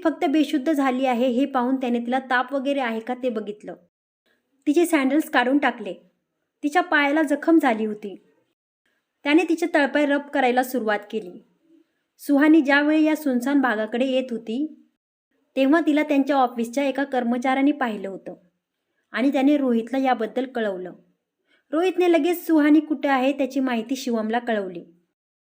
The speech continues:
त्यामुळे शिवम वेळेवर येऊन सुहानीचा जीव वाचवू शकला होता.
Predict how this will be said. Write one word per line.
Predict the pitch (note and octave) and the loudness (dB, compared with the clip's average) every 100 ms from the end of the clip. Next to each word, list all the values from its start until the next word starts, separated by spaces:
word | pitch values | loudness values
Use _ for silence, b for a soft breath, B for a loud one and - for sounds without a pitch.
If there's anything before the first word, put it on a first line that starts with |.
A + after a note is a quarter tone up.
| _ _ _ _ - | _ _ _ _ 0
त्यामुळे | D#4+ E4+ E4+ | 2 4 2
शिवम | E4 C#4+ D4+ | 2 4 4
वेळेवर | C#4 B3+ B3+ C#4+ | 6 4 2 2
येऊन | C#4 C#4 C#4+ | 2 2 2
सुहानीचा | C#4 B3+ C4 C4+ C#4+ | 0 -2 0 0 0
जीव | A#3+ C#4 | 0 0
वाचवू | C#4 B3 B3 | 0 0 -4
शकला | B3 - A#3+ G3+ | -8 -6 -6 -8
होता. | F#3 F3+ | -10 -14